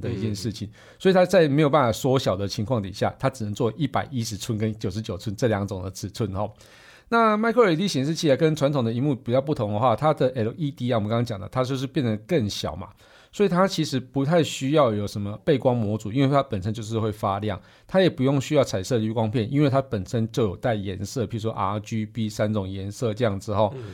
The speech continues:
Speaker 1: 那它本身就是自发光体嘛，那它其实啊有整面哦，它是采用four K的一个解析度，它总共塞了两千四百万颗的R G B那种灯泡，整个塞在这里面这样子。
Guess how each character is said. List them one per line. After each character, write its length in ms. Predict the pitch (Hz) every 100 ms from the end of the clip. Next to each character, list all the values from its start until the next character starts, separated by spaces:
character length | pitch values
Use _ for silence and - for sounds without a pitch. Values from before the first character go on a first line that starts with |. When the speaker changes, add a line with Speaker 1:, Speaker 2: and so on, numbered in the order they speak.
| -
Speaker 1:
那 180 | 139 139
它 120 | 143
本 200 | 156 101
身 160 | 98 123
就 80 | 127
是 140 | 117
自 240 | - 160 113
发 180 | 127
光 280 | 110 113 117
体 200 | - 107
嘛， 160 | 95 101
那 320 | 127 127 107 - - - -
它 120 | 202
其 240 | - 156
实 240 | 165 - 113
啊 140 | 110
有 260 | 107 113 120
整 400 | - 127 107 107
面 440 | 135 160 165 117 - -
哦， 240 | 123 98 - _ _
它 120 | - 160
是 160 | 160
采 240 | 127 117 104
用 180 | 135
four 400 | 117 - 143 143 143
K 220 | 131 123
的 120 | 110
一 100 | 110
个 380 | 113 104 98 95
解 280 | - 110 92
析 220 | - 110
度， 220 | 123 101 - _
它 80 | 170
总 160 | 165 117
共 200 | 135 117
塞 340 | - 156 143
了 160 | 139 117
两 460 | 117 120 104 95 -
千 280 | 151 143
四 220 | 139 131 110
百 120 | 95
万 240 | 117 104 101
颗 240 | - 113
的 180 | 104 95 -
R 240 | 107 113
G 280 | 113 147 143
B 240 | - 139
那 60 | 139
种 140 | 98 90
灯 160 | 113 101
泡， 180 | 110
整 160 | 87 104
个 80 | 98
塞 440 | - - 135 123
在 180 | 120 113
这 120 | 110
里 140 | 95 101
面 280 | 110 101
这 80 | 95
样 180 | 95 95
子。 180 | 104